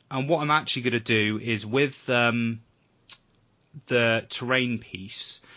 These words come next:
um, I know you made a comment about the candles, um, on Vokmortian at the back,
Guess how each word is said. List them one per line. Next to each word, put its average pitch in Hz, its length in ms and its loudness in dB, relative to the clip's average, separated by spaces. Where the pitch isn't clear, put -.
um, 107 420 0
I 131 80 -2
know 131 120 4
you 123 360 -2
made 120 180 2
a 110 40 -2
comment 110 480 -2
about 110 420 0
the 117 100 -10
candles, 113 960 -2
um, 104 400 0
on 113 180 0
Vokmortian 151 720 0
at 139 60 -8
the 143 80 -2
back, - 420 0